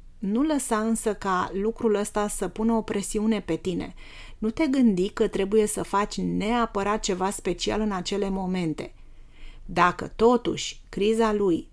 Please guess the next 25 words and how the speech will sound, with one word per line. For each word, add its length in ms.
pare 300
să 200
crească 460
în 60
intensitate, 920
încearcă 480
să 160
îi 160
abați 340
atenția 500
către 320
ceva 520
până 320
când 280
începe 340
să 160
se 120
liniștească. 800
Crizele 640
de 280
tipul 300
acesta 520
pot 200
fi 160
copleșitoare, 920